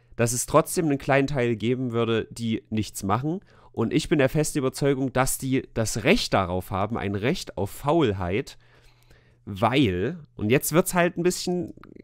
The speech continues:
kann ich auch verstehen, dass Herodes da nicht einer Meinung ist, aber das Ding ist, dass man hier hineingeboren wird in diese Situation, die ja in irgendeiner Form künstlich geschaffen ist. Also du wirst nicht irgendwie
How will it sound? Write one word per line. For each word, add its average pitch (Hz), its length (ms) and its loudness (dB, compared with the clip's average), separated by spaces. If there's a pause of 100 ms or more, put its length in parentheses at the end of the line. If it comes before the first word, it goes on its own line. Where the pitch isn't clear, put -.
(120)
kann 175 160 2
ich 190 100 0
auch 170 120 0
verstehen, 175 360 -2
dass 170 140 -4
Herodes 165 360 -2
da 156 100 -4
nicht 156 160 -8
einer 135 180 -6
Meinung 151 300 -4
ist, - 220 -10 (280)
aber 113 380 0 (600)
das - 240 -2
Ding 208 180 6
ist, - 400 -2 (680)
dass 139 240 2
man 175 340 -2 (300)
hier - 220 0
hineingeboren 117 1080 2
wird - 320 -2 (120)
in 165 140 4
diese 156 200 -2
Situation, 107 880 -4 (520)
die 120 80 -2
ja 127 120 8
in 127 80 4
irgendeiner 165 320 4
Form 147 280 0
künstlich 165 480 -2
geschaffen 127 480 -4
ist. 85 160 -6
Also 107 200 -4
du 113 120 -2
wirst 131 240 0
nicht 160 180 -2
irgendwie 135 520 -2